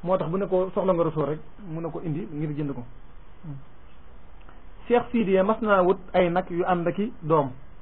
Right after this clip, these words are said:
boole ci ab, ab jibéer ak sàmm bu góor, jox ko ay nit ne leen ñu yóbbu ko ngir sëriñ bi, waañ, ci kër sëriñ bi, wàcc ko fa,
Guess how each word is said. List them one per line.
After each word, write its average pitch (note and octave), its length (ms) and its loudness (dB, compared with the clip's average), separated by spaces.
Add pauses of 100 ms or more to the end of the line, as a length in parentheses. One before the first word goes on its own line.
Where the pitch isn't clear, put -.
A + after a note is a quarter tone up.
(380)
boole F#3 380 6
ci - 80 -2
ab, F3 120 2 (340)
ab E3+ 160 2
jibéer D3+ 280 4 (340)
ak F3 180 -6
sàmm D#3+ 260 4
bu C#3+ 100 -4
góor, C3 220 -2 (800)
jox G3 180 4
ko - 80 -2
ay F3 140 4
nit E3 160 -2
ne F3+ 120 0
leen E3+ 240 0 (880)
ñu E3+ 160 0
yóbbu E3+ 200 6
ko E3 120 2
ngir F#3 280 0
sëriñ F3 240 2
bi, F#3+ 160 0 (1400)
waañ, F3+ 280 2 (920)
ci G#3 80 -8
kër A3+ 260 6
sëriñ F3+ 240 8
bi, C3+ 140 2
wàcc F#3 240 2
ko - 100 0
fa, B2 140 -4